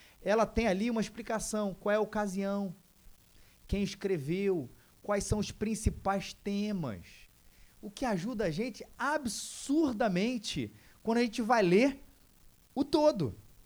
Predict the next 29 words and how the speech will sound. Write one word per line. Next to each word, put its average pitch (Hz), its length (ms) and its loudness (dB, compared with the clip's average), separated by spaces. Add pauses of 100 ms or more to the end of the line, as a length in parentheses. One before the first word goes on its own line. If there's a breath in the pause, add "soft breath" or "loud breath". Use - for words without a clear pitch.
(640)
Ah, 147 140 -4
então, 175 240 0
peraí, 180 320 6
eu 151 80 6
consegui 170 420 0
agora 170 320 6
ler, 180 340 6 (320 loud breath)
vou 147 120 -4
começar 180 300 2
a 180 40 4
ler 185 80 6
o 190 60 10
livro 185 180 2
de 170 80 -2
Mateus. 196 640 2
Mas 127 160 -6
como 254 160 -2
é 294 40 0
que 294 120 -2
Jesus 220 380 2
é 226 40 6
apresentado 214 840 0
no 196 40 -2
livro 185 180 -6
de 185 60 -4
Mateus? 190 720 -2 (280 loud breath)
Dessa, 190 340 2
daquela 202 300 0
maneira. 190 580 0